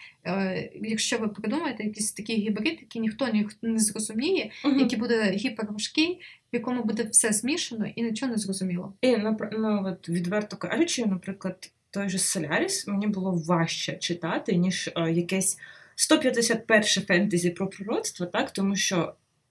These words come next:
Speaker 2: персонажі, які спілкуються з позаземним розумом, дуже важко співпереживати, в ньому, за нього дуже важко зачепитися, тому що там немає нічого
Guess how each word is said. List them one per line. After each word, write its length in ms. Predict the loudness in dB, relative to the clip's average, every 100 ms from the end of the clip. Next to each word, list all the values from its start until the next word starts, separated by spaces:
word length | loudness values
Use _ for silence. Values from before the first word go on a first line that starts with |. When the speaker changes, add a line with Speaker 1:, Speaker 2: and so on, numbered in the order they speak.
| _
Speaker 2:
персонажі, 680 | 0 2 2 4 4 6 6
які 240 | 4 2
спілкуються 580 | 0 0 -2 2 4 4
з 100 | 2
позаземним 800 | 2 4 6 6 6 6 4 2 -4 -8
розумом, 540 | 2 6 8 8 10 10
дуже 220 | 10 8
важко 440 | 8 6 6 6
співпереживати, 920 | 2 2 -4 0 0 2 4 4 4 4
в 40 |
ньому, 220 | 2 2
за 120 | 0 2
нього 140 | 4
дуже 280 | 2 2 0
важко 360 | 2 2 2 4
зачепитися, 840 | 4 4 2 0 0 2 2 0
тому 180 | -2 -2
що 160 | -2 -4
там 200 | 0 2
немає 360 | 4 2 2
нічого 640 | 2 2 0 0 2 2